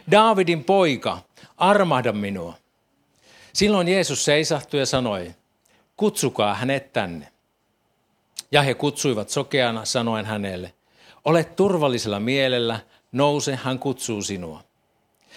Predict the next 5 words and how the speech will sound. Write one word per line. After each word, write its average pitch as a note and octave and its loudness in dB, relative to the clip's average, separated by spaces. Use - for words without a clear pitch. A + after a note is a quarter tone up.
Niin F3 0
hän E3 0
heitti D3 -2
vaippansa C3+ -2
päältään, B2 0